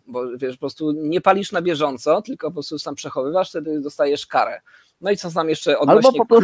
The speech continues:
Speaker 1: klubu?
Speaker 2: jesteś dobrym gospodarzem imprez, tak? I, i co weekend na,
Speaker 1: Ach.
Speaker 2: na dobrej gomów-, domówce
Speaker 1: <laughs>
Speaker 2: częstujesz, y,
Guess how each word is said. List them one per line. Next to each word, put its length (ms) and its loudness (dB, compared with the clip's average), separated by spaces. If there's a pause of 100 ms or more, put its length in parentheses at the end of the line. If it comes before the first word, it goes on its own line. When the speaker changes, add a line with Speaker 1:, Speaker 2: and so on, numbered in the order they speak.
Speaker 1:
klubu? 160 2
Speaker 2:
jesteś 200 2
dobrym 300 2
gospodarzem 680 0
imprez, 520 4
tak? 280 2
I, 260 4
i 60 -2
co 140 0
weekend 320 2
na, 160 4
Speaker 1:
Ach. 300 4
Speaker 2:
na 120 2
dobrej 400 6
gomów-, 420 2
domówce 500 4
Speaker 1:
<laughs> 80 -4
Speaker 2:
częstujesz, 800 2
y, 260 4